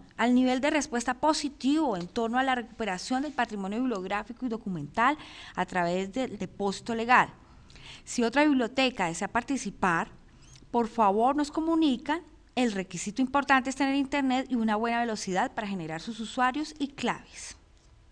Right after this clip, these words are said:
A continuación vamos a dar a conocer las opciones de la aplicación, cómo podemos llegar hasta el video tutorial y aprender a manejar el aplicativo de una forma muy sencilla.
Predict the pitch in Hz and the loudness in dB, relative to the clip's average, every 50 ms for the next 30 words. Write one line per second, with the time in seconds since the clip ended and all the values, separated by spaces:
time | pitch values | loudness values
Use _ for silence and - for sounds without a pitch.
0 | _ - - - - - - _ _ - - - - - - - - - - - | _ -20 -20 -20 -20 -20 -20 _ _ -20 -20 -20 -20 -20 -18 -8 -4 -2 -2 0
1 | - 240 226 220 - 285 285 294 262 - - 240 226 214 208 202 202 202 214 240 | 2 2 2 4 4 4 4 6 6 4 4 4 2 0 2 2 2 2 2 0
2 | - 277 262 226 208 190 185 190 202 - 262 254 247 214 - 226 208 208 208 208 | 2 2 2 4 4 4 2 0 0 0 0 0 4 4 4 4 4 2 0 0
3 | - 214 - - - - - 175 156 165 175 - 190 190 - - 214 - 214 - | 0 -2 -2 -2 -2 -2 0 0 -2 -4 -4 -4 -6 -6 -6 -6 -8 -6 -4 0
4 | - - 254 190 131 131 - - - - _ _ _ _ _ _ _ - - 226 | 2 2 2 2 0 -2 -8 -12 -14 -16 _ _ _ _ _ _ _ 0 0 2
5 | 226 220 226 220 233 220 190 175 185 208 202 240 233 214 202 202 208 214 - - | 2 2 0 0 0 0 0 0 -2 -4 -4 -4 -2 0 0 0 0 -2 -6 -10
6 | 208 - - 196 196 202 196 175 175 - 220 - 262 247 233 233 226 233 - - | -12 -10 -8 -8 -6 -6 -6 -6 -6 -6 -6 -4 -4 -2 0 0 0 0 0 -2
7 | 233 226 214 220 220 208 190 185 180 175 180 185 185 175 - 175 165 165 160 151 | -4 -4 -4 -4 -6 -8 -6 -6 -8 -6 -6 -6 -6 -4 -4 -4 -4 -4 -4 -6
8 | - - - - 143 143 - - 104 98 151 147 147 - - 202 202 196 196 202 | -6 -8 -8 -8 -10 -10 -10 -10 -8 -8 -6 -6 -6 -6 -6 -4 -4 -2 0 0
9 | 214 247 240 220 - 226 214 - - 170 - - - | 2 2 2 2 0 0 -2 -4 -6 -6 -10 -12 -14